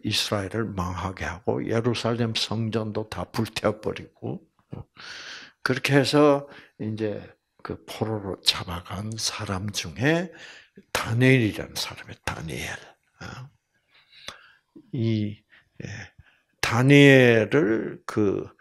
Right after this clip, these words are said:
바벨론의 왕이, "아, 출중한 인물이구나. 그리고 너무 정직하구나."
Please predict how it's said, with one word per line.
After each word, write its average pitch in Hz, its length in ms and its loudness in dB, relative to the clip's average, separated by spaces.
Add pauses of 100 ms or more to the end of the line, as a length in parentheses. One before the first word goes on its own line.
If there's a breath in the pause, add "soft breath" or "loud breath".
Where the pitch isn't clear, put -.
(240 soft breath)
바벨론의 123 880 4
왕이, 101 640 -4 (400)
"아, - 80 -6 (1500 loud breath)
출중한 127 800 -2
인물이구나. - 800 -10 (720 loud breath)
그리고 110 400 -6 (120)
너무 165 320 2
정직하구나." - 960 -6